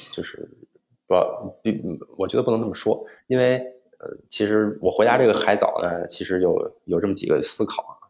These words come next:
就第一个，我觉得现在的这波，就刚刚过去的这一波，呃，我觉得说到底根本就不能叫人工智能。呃，我觉得如果用一个更，更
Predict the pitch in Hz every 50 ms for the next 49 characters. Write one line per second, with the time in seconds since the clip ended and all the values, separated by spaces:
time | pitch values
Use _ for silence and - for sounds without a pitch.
0 | _ - 98 98 101 - 135 156 175 143 92 80 - - - - - - - -
1 | - - - - - - - - 147 113 101 117 120 123 98 90 - - - 95
2 | - - - - 95 95 98 98 98 95 95 - - _ _ _ _ _ - -
3 | - - 90 95 101 101 - 113 - - - - - - - - - - - -
4 | - - - - _ _ _ _ _ - - - - - - _ _ - - -
5 | - - _ - 98 92 90 95 95 107 - - 127 120 98 - - 60 - -
6 | 92 80 - 87 - - 82 82 - 85 - - 92 82 78 80 85 90 107 117
7 | 110 - - 82 - - - - _ _ _ _ _ _ _ - - - - -
8 | _ _ _ - - - - - - - - - _ _ _ - 95 92 85 101
9 | 104 110 110 101 90 - 98 98 98 90 95 92 90 87 87 87 98 98 - 101
10 | 87 87 82 82 82 _ _ _ _ _ _ _ _ _ _ _ - 107 92 90
11 | 87 85 82 80